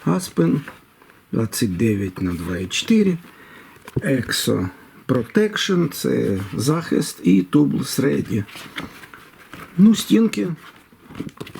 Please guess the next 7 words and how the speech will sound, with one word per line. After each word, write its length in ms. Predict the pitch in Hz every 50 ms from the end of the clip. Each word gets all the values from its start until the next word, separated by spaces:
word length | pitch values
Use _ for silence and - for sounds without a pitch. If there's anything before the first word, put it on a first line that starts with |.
| - - _ - - - - - - - - - - - _ _ - -
Стінки 600 | - - - - - - 180 190 190 185 - -
то 180 | - - - -
такі, 480 | - - 165 156 - - - 139 117 101 - - - - - - - - - -
ну, 300 | 233 269 285 277 190 - - - - - - _ _ _ _ - - _ _ _ _ _ _ - - _ _ _ _ _ _ _ - - _ _ _
товстенькі, 840 | - 254 247 - - - 320 311 285 254 226 - - 208 185 175 170 156 - _ _ - -
тверденькі. 840 | - 165 160 160 147 139 175 180 170 156 143 135 - 131 127 123 120 - - -
Подивимося, 880 | - 135 110 139 147 135 120 113 110 110 107 98 - - 117 113 110